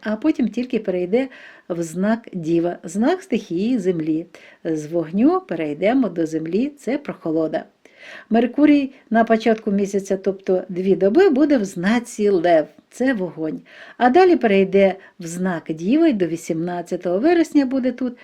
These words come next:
і після цього перейде в знак стихії повітря, в Терези. Ось хто може нам ще допомогти з опадами. Це Юпітер та Сатурн.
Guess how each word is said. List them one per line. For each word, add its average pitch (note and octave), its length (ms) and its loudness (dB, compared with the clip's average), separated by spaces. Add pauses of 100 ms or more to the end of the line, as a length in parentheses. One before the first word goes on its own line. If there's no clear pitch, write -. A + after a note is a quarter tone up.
(460)
і D#4+ 300 2
після E3 280 -6
цього C#4 280 0
перейде D#3+ 480 -2 (100)
в E3 120 -12
знак E3+ 460 -6
стихії A3+ 460 -4
повітря, F#3 500 -2
в - 100 -12 (100)
Терези. E3+ 760 -4 (800)
Ось A3 220 2
хто C#4 260 0
може G#3 300 0
нам G3 320 -2
ще G3+ 160 -4
допомогти F#3 880 -2
з - 280 -14 (260)
опадами. F3 720 -2 (400)
Це G#3 220 -2
Юпітер A3+ 680 0
та G#3+ 260 -6
Сатурн. F3 640 -4